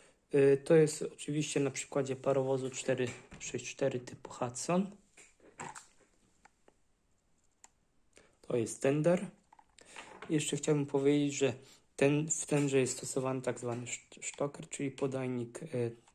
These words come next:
węgla, a węgiel jest tylko paliwem dla parowozu, a parowóz, y, czerpie wodę z tendra, która się zamienia w parę wodną, a para wodna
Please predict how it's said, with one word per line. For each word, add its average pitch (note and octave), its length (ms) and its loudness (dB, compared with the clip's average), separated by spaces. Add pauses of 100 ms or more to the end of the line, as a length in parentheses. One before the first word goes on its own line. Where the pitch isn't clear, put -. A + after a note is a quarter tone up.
węgla, B2 460 -2
a C#3+ 120 2
węgiel C3+ 360 0
jest B2 200 -6
tylko - 220 -4
paliwem A#2+ 640 2 (1600)
dla A#2+ 120 -4
parowozu, B2+ 760 2
a C3 420 0 (200)
parowóz, C#3 640 2
y, B2 400 0
czerpie B2+ 360 0
wodę B2 360 0
z - 380 -2
tendra, D#3 480 -2 (380)
która C#3 180 0
się C3 140 2
zamienia C3 340 0
w B2 40 -10
parę A#2+ 300 0
wodną, C3+ 440 -4
a A#2+ 80 -4
para B2+ 300 -2
wodna C3 400 -2